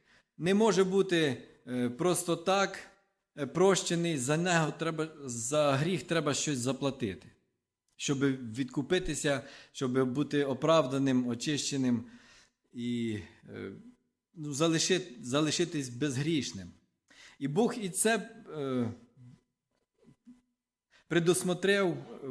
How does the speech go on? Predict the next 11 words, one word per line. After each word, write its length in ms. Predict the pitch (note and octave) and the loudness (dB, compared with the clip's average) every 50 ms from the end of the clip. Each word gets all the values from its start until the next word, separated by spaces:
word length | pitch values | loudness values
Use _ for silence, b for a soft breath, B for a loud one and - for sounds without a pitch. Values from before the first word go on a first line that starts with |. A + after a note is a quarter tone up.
| B2 A#2+ A#2 A#2+ A#2 - - - - | -6 -6 -6 -8 -12 -16 -20 -20 -12
в 60 | - | -2
цьому 280 | - - F#3+ F#3 F#3 F3 | 2 4 4 6 4 4
законі, 720 | C3+ C3+ E3 D#3+ E3 - G3+ G#3+ G#3 G3 F3+ E3+ D3+ A#2+ - - - - - | 4 4 4 2 2 2 4 4 4 4 2 0 -2 -4 -10 -18 -20 -16 -12
дає 520 | A#2+ A#2+ A#2+ D#3 D#3+ E3+ F#3 G#3 A#3+ A#3 | -6 0 2 4 4 4 2 2 0 0
постанови, 960 | A#3 A#3 - G3 F3 F#3+ - - F3 E3+ F3 F#3+ G#3 A3 G#3 G3+ F#3+ F3+ D#3+ B B B B B B B B _ _ - | 0 0 0 2 2 2 2 2 2 2 4 4 4 4 4 4 2 2 0 B B B B B B B B _ _ -14
е, 380 | A#2+ A2+ A2+ A2+ A2+ A2 G#2+ - - - - - - - | -10 -8 -6 -4 -4 -4 -6 -6 -10 -16 -20 -20 -10 -2
єврейському 680 | B2+ C#3 E3 E3 G3 G#3+ G#3 G3+ G#3 - F3+ F3+ F3+ F3+ | 2 4 6 6 8 6 6 6 4 2 2 2 2 2
народу, 680 | F3+ F3 F3 F#3 G3 G#3+ G3+ F3+ F3+ F3+ F3+ F3 - - - _ _ _ _ _ _ _ _ _ _ _ _ - - | 2 2 2 4 4 4 4 4 2 0 0 -2 -8 -18 -20 _ _ _ _ _ _ _ _ _ _ _ _ -12 -8
що 280 | G3+ - - G#3 G#3+ G#3 | -6 -2 0 0 0 2
треба 360 | G#3 G3+ G3 F3 E3 E3+ E3+ | 2 2 2 4 4 4 4
робити, 680 | E3+ E3+ E3 D#3+ F#3+ G3+ F#3+ - F3+ E3+ D#3+ - B | 4 2 4 4 4 2 2 2 0 0 0 -2 B